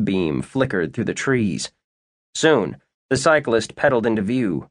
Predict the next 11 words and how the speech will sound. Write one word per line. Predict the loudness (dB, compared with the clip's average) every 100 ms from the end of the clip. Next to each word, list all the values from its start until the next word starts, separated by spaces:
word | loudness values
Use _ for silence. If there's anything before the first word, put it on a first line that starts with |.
| -2
heading | 0 0 -2
toward | 2 2 2
the |
gate | 0 0 0
and | -2 0
going | 2 2 0
slowly | -4 0 4 4 2 -2
on | -2
the | -2
rough | -4
track. | -2 0 0 -4